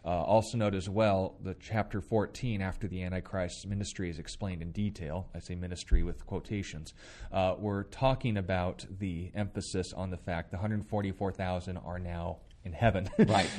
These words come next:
Speaker 1: And that meant that something went bad on earth, specifically to them. Now,
Speaker 2: Yeah.
Speaker 1: obviously, those who are ministered to by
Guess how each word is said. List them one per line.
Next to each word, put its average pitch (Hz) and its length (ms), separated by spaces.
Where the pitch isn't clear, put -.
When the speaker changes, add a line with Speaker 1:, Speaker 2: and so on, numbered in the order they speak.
Speaker 1:
And 104 260
that 113 220
meant 110 260
that 117 120
something 110 440
went 98 280
bad 101 400
on 90 380
earth, 95 400
specifically 92 640
to 85 160
them. 90 340
Now, 101 160
Speaker 2:
Yeah. 107 60
Speaker 1:
obviously, 107 400
those 95 400
who 92 320
are 78 340
ministered 95 480
to 80 260
by 104 460